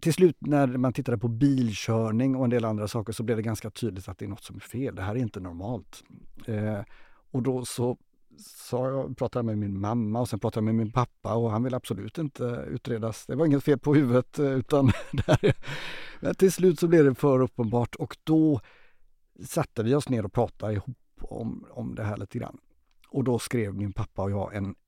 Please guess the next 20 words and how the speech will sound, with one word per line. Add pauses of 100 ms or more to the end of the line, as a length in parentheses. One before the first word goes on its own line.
(120)
tillsammans
skrev
en
egen
remiss
till
minnesmottagningen (220)
för
hans,
eh, (240)
del.
Så
han
skrev
sin
egen
remiss
tillsammans
med
mig.